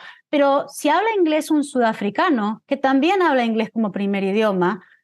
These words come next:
no le dicen lo mismo. Y si habla inglés un hindú, no le dicen lo mismo, aun cuando lo hablen perfecto. Entonces, yo quiero llevar este mensaje a nuestra comunidad, porque hay tantos latinos inmigrantes como yo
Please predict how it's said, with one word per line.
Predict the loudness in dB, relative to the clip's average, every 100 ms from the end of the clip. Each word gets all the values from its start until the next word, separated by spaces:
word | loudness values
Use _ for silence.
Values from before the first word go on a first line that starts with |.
| _ -2
no | 2 2
le | 2
dicen | 0 -2 -2
lo | 0
mismo. | 0 0 0 -2 -4 -10 -8
Y | -4
si | 0
habla | 2 2
inglés | 2 2 2
un | 0
hindú, | 2 2 2 0 -2 -8 _
no | -2 0
le | 2
dicen | 0 -2 -2 0
lo | 0
mismo, | 0 -2 -2 -4 -6 -20 -20 _
aun | -2 2 2 2 2 2 0 -6
cuando | -2 0 2
lo | 2
hablen | 0 -2
perfecto. | -4 -6 -8 -8 -12 -18 -18 -20 -14 -4
Entonces, | 0 2 2 2 0 2
yo | 0 0 -2 _
quiero | -2 0 2 0 -2 -4 _ _
llevar | -4 0 2 0
este | -2 0
mensaje | 0 0 -2 0
a | 0
nuestra | 0 0 -2
comunidad, | -2 -2 0 0 0 0 -2
porque | -4 -2
hay | -2 -2
tantos | -2 2 2 0 0
latinos | -2 -2 0 0 0 -2
inmigrantes | -4 -2 0 0 -2 -6
como | -6 -4 -2
yo | 0 2 2